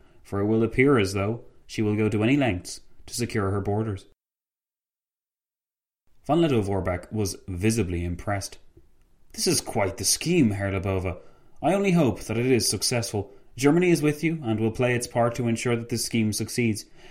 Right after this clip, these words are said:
As for Mister Robotnik, we will support him as much as we can in the Council of Ten." Karl Renner and Horten von Hotzendorf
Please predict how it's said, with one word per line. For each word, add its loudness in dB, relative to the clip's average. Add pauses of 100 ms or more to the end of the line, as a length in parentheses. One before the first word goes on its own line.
(120)
As 4
for 0
Mister 2
Robotnik, 0
we 0
will 0
support 0
him 2
as 0
much -2
as -4
we 0
can -2
in -2
the -2
Council -4
of -6
Ten." -8 (960)
Karl 0
Renner 2
and -2
Horten -2
von -4
Hotzendorf -2